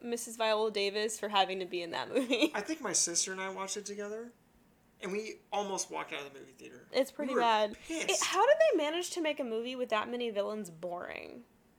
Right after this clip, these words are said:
Speaker 1: Right? Like, it's
Speaker 2: Especially,
Speaker 1: boring.
Speaker 2: I, I just wanna mention something. Gotham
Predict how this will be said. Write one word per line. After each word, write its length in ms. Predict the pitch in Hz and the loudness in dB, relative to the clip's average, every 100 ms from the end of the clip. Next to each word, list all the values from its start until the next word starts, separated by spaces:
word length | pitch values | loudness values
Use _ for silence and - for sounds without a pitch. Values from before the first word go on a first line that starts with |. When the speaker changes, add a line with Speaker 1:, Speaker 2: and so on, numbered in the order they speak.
| _ _ _ _ _ _ _ _ _ | _ _ _ _ _ _ _ _ _
Speaker 1:
Right? 320 | 254 285 494 523 - - | 4 8 8 4 -2 2
Like, 140 | 339 | 6
it's 120 | 359 | 4
Speaker 2:
Especially, 340 | 247 254 294 605 | 4 8 10 12
Speaker 1:
boring. 340 | 480 208 190 196 | 12 10 0 4
Speaker 2:
I, 540 | - 427 330 - - - 208 | 12 12 12 8 6 6 0
I 100 | - | -6
just 140 | - 240 | -8 -10
wanna 120 | 214 | -10
mention 260 | 190 175 160 | -10 -10 -14
something. 180 | 151 - - _ _ _ _ _ - - - _ - - | -16 -20 -20 _ _ _ _ _ -20 -20 -20 _ -20 -16
Gotham 600 | - 160 196 - 254 269 | -8 -8 -8 -12 -14 -14